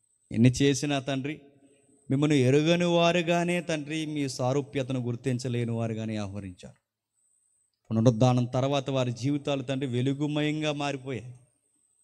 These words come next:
తండ్రి, ఇది పునరుద్ధానం జరిగిపోయిన రోజుల్లో మేము బతుకుతున్నాము, తండ్రి. ఆయన వెళ్ళిపోయే రోజులు కాదు, ఆయన వచ్చే రోజులు, తండ్రి.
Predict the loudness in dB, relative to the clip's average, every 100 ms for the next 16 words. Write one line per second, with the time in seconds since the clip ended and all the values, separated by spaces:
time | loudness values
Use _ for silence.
0 | _ _ _ -8 -2 0 2 2 4 2
1 | 0 0 0 0 0 2 2 2 -2 0
2 | 2 2 4 2 2 0 0 -2 -2 -4
3 | -8 -8 -10 -10 -16 -20 _ _ _ _
4 | _ _ _ _ _ _ _ -2 2 4
5 | 4 4 2 2 2 2 0 -2 -4 -4
6 | -4 -2 -4 -4 -2 2 4 4 0 -4
7 | -12 -12